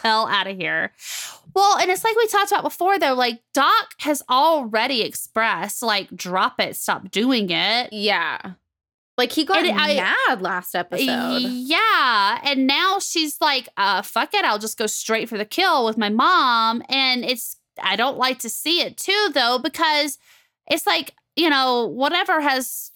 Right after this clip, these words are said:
Speaker 1: transpired, I don't, like, I don't know how to explain this. It's like, all right, if, if your dad is like, "Drop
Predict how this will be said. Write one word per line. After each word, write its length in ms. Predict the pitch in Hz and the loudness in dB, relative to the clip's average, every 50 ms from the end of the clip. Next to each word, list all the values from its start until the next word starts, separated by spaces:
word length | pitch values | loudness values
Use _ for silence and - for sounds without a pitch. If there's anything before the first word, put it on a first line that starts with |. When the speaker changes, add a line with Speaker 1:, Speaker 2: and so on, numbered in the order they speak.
| _ _ _ _ _ _ _ _ _ _ | _ _ _ _ _ _ _ _ _ _
Speaker 1:
transpired, 1300 | - - - 247 269 294 294 285 - - - 254 277 339 359 349 254 214 208 208 208 214 226 247 320 - _ _ _ _ _ _ _ _ _ _ _ _ _ _ _ _ _ _ _ - | -4 0 2 2 2 2 0 -2 -2 -2 0 2 2 2 2 2 2 2 2 2 2 2 2 0 -2 -6 _ _ _ _ _ _ _ _ _ _ _ _ _ _ _ _ _ _ _ 0
I 140 | 277 294 | 2 2
don't, 220 | 277 269 - - - | 2 2 0 0 0
like, 180 | - 294 294 | -2 0 2
I 100 | - 330 359 | 2 2 2
don't 100 | 359 320 | 2 2
know 100 | 359 359 | 2 2
how 140 | - 339 320 | 2 2 2
to 120 | 294 269 | 2 0
explain 600 | - - - - - - 240 226 214 226 226 202 | -2 -4 -10 -12 -10 -4 -2 0 0 0 -2 -2
this. 320 | 165 170 165 151 208 - | 0 0 0 -2 -2 -4
It's 180 | 240 233 - - | -4 -4 -2 0
like, 280 | 262 240 226 220 220 - | 0 2 2 0 -2 -2
all 80 | - 247 | 0 0
right, 220 | 240 214 214 - | 2 2 0 -2
if, 220 | - 226 269 247 - | -4 -8 -6 -4 -2
if 220 | - 277 269 - | -2 -2 0 0
your 100 | 269 247 240 - - | -2 -2 -2 0 0
dad 440 | 269 294 349 381 381 339 285 254 | 0 2 2 2 2 2 0 0
is 180 | 233 220 233 - | -2 -2 -2 0
like, 300 | 240 214 208 202 214 196 | 0 0 0 -2 -6 -10
"Drop 400 | - - 214 240 247 240 240 233 | -10 -4 -2 0 2 2 0 0